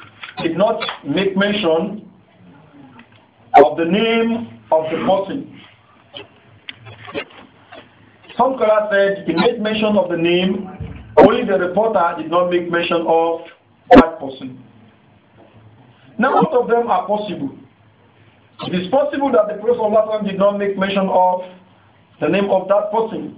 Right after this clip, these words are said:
of that person. So, لا تكن مثل فلان, don't be like so and so person. You can also tell somebody, don't be like so and so person,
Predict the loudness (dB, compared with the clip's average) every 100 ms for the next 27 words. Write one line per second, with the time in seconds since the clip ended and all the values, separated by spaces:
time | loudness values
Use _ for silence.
0 | 4 6 6 4 0 -6 -2 -2 0 -4
1 | -8 -18 -8 -6 -6 -10 -18 -8 -2 2
2 | 2 2 -2 0 -2 0 0 0 -2 -2
3 | -4 -2 0 0 2 0 0 -2 -4 -2
4 | -2 0 -2 -2 -6 -8 -14 -20 -20 -20
5 | -20 -20 _ _ _ _ -20 _ _ _
6 | -20 _ -8 -2 -2 0 -2 -2 0 0
7 | 0 -2 0 0 0 -6 2 4 6 2
8 | 0 2 0 -4 -16 -20 _ _ _ _
9 | _ _ _ _ _ _ _ _ -8 0
10 | 0 0 -2 -2 -2 -2 -4 -6 -8